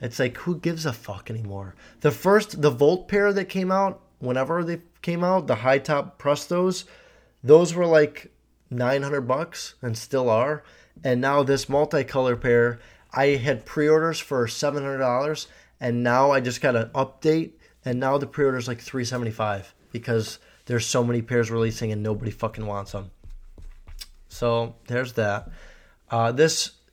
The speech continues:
month is supposed to be the Cream V two,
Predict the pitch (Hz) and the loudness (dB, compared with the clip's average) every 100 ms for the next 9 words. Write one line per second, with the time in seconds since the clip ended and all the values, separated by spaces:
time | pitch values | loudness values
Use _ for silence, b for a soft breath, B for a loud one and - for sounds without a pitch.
0 | _ 143 147 151 - 143 117 - 156 - | _ 2 2 2 -4 -6 -6 -2 -2 -2
1 | 139 139 127 - 165 151 151 135 135 135 | -4 -4 -4 -6 -4 -2 -2 -4 -6 -6
2 | - 147 131 123 117 | -6 -2 0 -2 -6